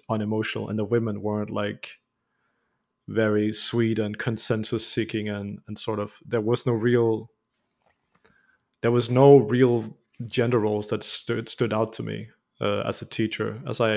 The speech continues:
observed the student. They were very much, uh, there were a few things here and there, but they didn't seem to have a very big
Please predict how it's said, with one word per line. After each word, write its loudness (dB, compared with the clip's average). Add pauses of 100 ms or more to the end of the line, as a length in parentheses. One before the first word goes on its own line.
(140)
observed -4
the -12
student. -8 (800)
They 4
were -2
very 4
much, -2
uh, -2 (880)
there 6
were 12
a 12
few 2
things 0
here 0
and -4
there, 0
but -8 (1300)
they 0
didn't 2
seem -2
to -2
have -2 (120)
a 0
very -2 (580)
big -2